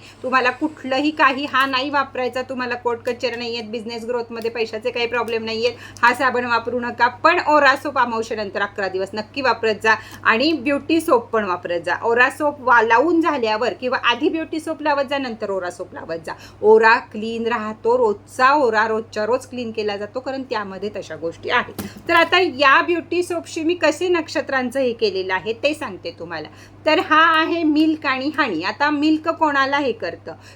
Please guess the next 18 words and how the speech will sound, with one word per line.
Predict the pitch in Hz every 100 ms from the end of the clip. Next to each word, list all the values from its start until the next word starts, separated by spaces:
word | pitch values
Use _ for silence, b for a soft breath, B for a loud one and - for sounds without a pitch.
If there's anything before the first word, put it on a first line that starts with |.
| -
की | 262 285 311 - -
चंद्रग्र-, | 285 285 277 247 208 196 -
चंद्र | 285 285
आला, | 285 214 185
मिल्कमध्ये | 208 240 240 247 254 277
आला. | 233 220
पांढऱ्या | 285 269 262 277 311
वस्तू | 320 - -
कोणत्या | 320 302 294 285
कोणत्या | 302 277 277
ग्रहांना | 262 277 269 226 226
आवडतात? | 196 185 185 185 -
तर | 220 -
चंद्र | 302 285 294 320 359
आणि | 220 214 214
शुक्र | 240 - 190 165 B B
हे | 294
दोन्ही | 302 233 269 285 349